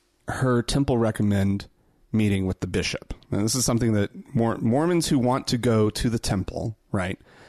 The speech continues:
have to go through a worthiness interview, the, I think once a year, right, with their bishop. And the bishop asks them all these questions about, are you, are you honest in all your dealings with your fellow men? Do you pay a full tithe? Do you believe Jesus Christ is the Redeemer? Do you support the prophet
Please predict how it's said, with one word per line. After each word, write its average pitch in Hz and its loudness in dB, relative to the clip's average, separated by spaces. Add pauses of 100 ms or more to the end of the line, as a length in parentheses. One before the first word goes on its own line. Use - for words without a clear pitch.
(220)
have 123 -2
to 107 2 (300)
go 127 0
through 117 2
a 98 4
worthiness 107 2
interview, 90 -2 (460)
the, 104 2
I 104 0
think 143 0
once 104 0
a 92 0
year, 92 -2 (200)
right, 87 -2
with 107 -6
their 98 -2
bishop. - -6
And 113 0
the 147 0
bishop 160 0
asks 135 0
them 123 2
all 98 2
these 127 0
questions 98 0
about, 98 -2 (420)
are 92 -6
you, 92 -4
are 95 -2
you 95 0
honest 98 0
in 95 0
all 92 2
your 90 2
dealings 90 0
with 87 -4
your 95 -6
fellow 90 -4
men? 85 -2 (320)
Do - -2
you 92 2
pay 87 0
a 90 0
full 92 -6
tithe? 87 -2 (380)
Do 92 0
you 92 4
believe 92 0
Jesus 90 -2
Christ 87 -4
is 87 -4
the 90 -2
Redeemer? 85 0
Do 92 -2
you 95 2
support 90 -4
the 90 -4
prophet 85 -2